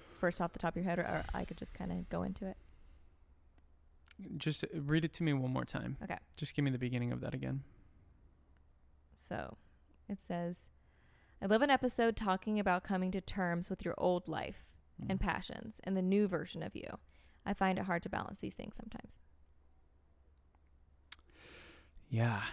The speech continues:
Speaker 2: I mean,
Speaker 1: It's kinda what we were, like, addressing already.
Speaker 2: it, it is a little bit, but also just, like,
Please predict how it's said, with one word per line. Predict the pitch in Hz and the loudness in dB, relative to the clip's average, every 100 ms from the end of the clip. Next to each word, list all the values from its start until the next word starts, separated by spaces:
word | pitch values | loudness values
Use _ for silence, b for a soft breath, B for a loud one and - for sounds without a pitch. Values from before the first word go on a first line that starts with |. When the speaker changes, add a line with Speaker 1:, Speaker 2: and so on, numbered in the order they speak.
| B B B - | B B B -6
Speaker 2:
I | 139 | 2
mean, | 131 123 117 117 | 6 6 6 4
Speaker 1:
It's | 208 - | 2 2
kinda | 208 185 | 2 2
what | 175 | 2
we | 175 | 0
were, | 175 | 0
like, | 165 | 0
addressing | 175 170 185 185 214 214 214 | -2 -4 -4 -4 -6 -6 -6
already. | - 175 - - - | -4 -4 -6 -6 2
Speaker 2:
it, | 151 - | 2 4
it | 151 | 4
is | 160 | 6
a | 156 | 4
little | 143 143 | 4 4
bit, | 143 131 131 | 4 2 2
but | 131 | 0
also | 139 - 143 | 0 0 0
just, | 131 - | 0 0
like, | - - | -2 -2